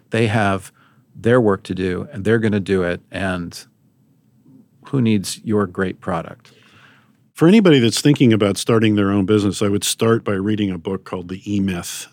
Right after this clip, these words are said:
Speaker 2: The Entrepreneur Myth is what the E stands for. And then he, he rewrote the book twenty years after the first edition called The E-Myth Revisited. He uses the story of, like, a person that opens a shop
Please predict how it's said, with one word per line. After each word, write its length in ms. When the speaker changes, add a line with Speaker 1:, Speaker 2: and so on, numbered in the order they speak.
Speaker 2:
The 260
Entrepreneur 760
Myth 340
is 180
what 120
the 200
E 140
stands 400
for. 240
And 140
then 100
he, 160
he 140
rewrote 480
the 80
book 240
twenty 240
years 420
after 240
the 120
first 320
edition 380
called 200
The 180
E-Myth 320
Revisited. 680
He 120
uses 320
the 80
story 340
of, 80
like, 180
a 60
person 380
that 120
opens 340
a 60
shop 420